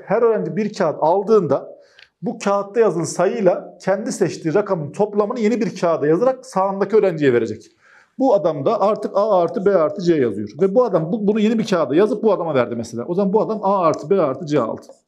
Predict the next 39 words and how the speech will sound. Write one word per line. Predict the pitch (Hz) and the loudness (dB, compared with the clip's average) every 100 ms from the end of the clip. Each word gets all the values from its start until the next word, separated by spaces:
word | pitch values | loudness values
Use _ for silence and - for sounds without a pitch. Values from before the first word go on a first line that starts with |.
| _ _ _ _ - - - - _ - - _ _ _ _ _ - _ | _ _ _ _ -20 -20 -20 -20 _ -20 -20 _ _ _ _ _ -20 _
Burada | 139 240 233 196 | 0 2 4 2
artık | 170 - | 0 -2
ne | 151 | 0
yazıyor? | 139 110 190 214 175 | 0 0 0 0 0
A | 196 240 196 | 0 2 0
artı, | 151 - 156 208 202 | 0 0 0 0 0
evet, | 175 160 214 - | 0 2 2 -2
iki | - - 254 226 | -10 -2 0 2
B | 151 120 - - - - _ _ _ | 2 0 -8 -18 -20 -20 _ _ _
artı | 151 143 143 | -2 -2 -4
C | 113 123 | 0 2
yazıyor. | 113 107 127 | 2 0 -2
Bu | 208 | 0
da | 214 | 2
aldı | 190 185 196 | 2 0 0
buna | 180 | 2
verdi. | 131 104 - - _ _ _ _ _ | 2 0 -6 -18 _ _ _ _ _
Mantığı | 233 240 185 277 | 0 0 2 0
böyle | 285 | 2
gö-, | 180 - | 2 0
götürüyorum | - - 110 107 | -2 -2 -2 -4
ya. | 110 160 | -4 -2
Bu | |
da | 104 | 0
aldı | 160 170 190 | 2 0 0
buna | 180 | 0
verdi. | 123 110 - - - | -2 -6 -10 -20 -8
Peki | 202 165 | -6 -2
bunda | 196 240 | 0 2
ne | 240 | 4
yazıyor | 160 123 113 | 2 2 2
artık? | 110 220 220 - - _ _ _ | 0 -2 -4 -8 -20 _ _ _
A | 170 196 185 | 0 2 0
artı | 139 117 - 151 208 - - _ - | -2 -4 -2 0 0 -4 -12 _ -16
iki | 127 - 190 | -14 -6 -2
B | 160 139 | 0 0
artı | 139 135 131 180 | 0 -2 -2 -4
iki | 143 | -2
C. | 104 | -4